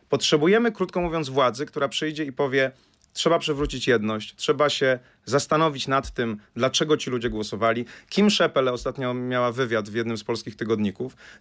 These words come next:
Wie pan, to jest osoba, która chyba najlepiej na świecie zna się na tych autorytaryzmach nowych, na węgierskim i na polskim. I ona mówi tak: „Zadajcie sobie pytanie, dlaczego Kaczyński ma takie poparcie”. Dokładnie to pytanie, które pan zadaje. „I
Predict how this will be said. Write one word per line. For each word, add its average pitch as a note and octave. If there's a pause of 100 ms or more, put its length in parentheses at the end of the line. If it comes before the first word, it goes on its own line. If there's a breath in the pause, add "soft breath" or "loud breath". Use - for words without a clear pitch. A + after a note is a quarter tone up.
(100)
Wie D3+
pan, D#3+
to E3
jest D#3+
osoba, E3
która D#3
chyba D#3
najlepiej D#3
na C3+
świecie C3+
zna C3
się B2+
na A#2
tych -
autorytaryzmach A2+
nowych, G#2
na A2
węgierskim A#2
i A2
na G#2+
polskim. F#2+
I B2
ona D#3+
mówi D3
tak: G2+ (400 soft breath)
„Zadajcie E3
sobie D#3
pytanie, A2+ (220)
dlaczego C3+
Kaczyński B2
ma G#2
takie G2+
poparcie”. G#2
Dokładnie C3
to B2
pytanie, A2
które G#2
pan G2+
zadaje. F#2 (320 loud breath)
„I F3+